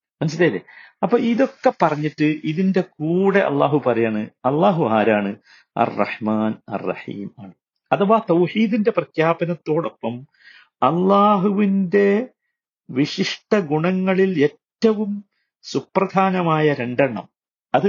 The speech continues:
അർ റഹ്മാൻ അർ റഹീം, പരമകാരുണ്യകൻ, കരുണാനിധി, അല്ലെങ്കിൽ പരമദയാലു എന്നൊക്കെ പറയാവുന്നത്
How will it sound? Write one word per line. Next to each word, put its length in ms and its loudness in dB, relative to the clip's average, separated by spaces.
അർ 80 0
റഹ്മാൻ 520 -2
അർ 120 0
റഹീം, 380 -4
പരമകാരുണ്യകൻ, 960 0
കരുണാനിധി, 600 0
അല്ലെങ്കിൽ 380 -4
പരമദയാലു 960 2
എന്നൊക്കെ 360 -2
പറയാവുന്നത് 720 0